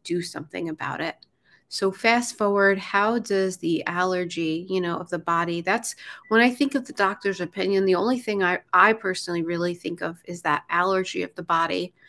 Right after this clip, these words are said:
That was very confusing for me. I'm actually a person, I have anaphylactic shock. I'm allergic to bees. Um, if I get stung by a bee, uh, and I don't have my EpiPen,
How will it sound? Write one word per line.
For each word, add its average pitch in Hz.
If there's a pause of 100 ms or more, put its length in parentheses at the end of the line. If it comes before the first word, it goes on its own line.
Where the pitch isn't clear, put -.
(640)
That 320
was 226
very 226
confusing 185
for 180
me. 165 (100)
I'm 202
actually 247
a 190
person, 185
I 180
have 202
anaphylactic 175
shock. -
I'm 175
allergic 175
to -
bees. 165 (520)
Um, 170
if 190
I 208
get 208
stung 185
by 175
a 190
bee, 175 (280)
uh, 175
and 170
I 160
don't 175
have 180
my 180
EpiPen, 180